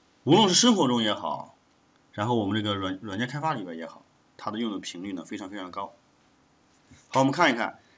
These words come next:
代理模式的含义。首先第一个叫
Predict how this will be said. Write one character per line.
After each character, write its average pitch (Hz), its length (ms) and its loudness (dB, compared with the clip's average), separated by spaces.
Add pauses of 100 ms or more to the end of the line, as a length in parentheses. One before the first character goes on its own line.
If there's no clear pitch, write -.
(180)
代 214 140 8
理 160 100 6
模 135 100 4
式 160 100 0
的 147 60 0
含 101 240 -6
义。 117 60 -2
首 87 140 -8
先 95 100 -10
第 107 100 -4
一 110 60 -2
个 104 240 -4 (1200)
叫 113 420 4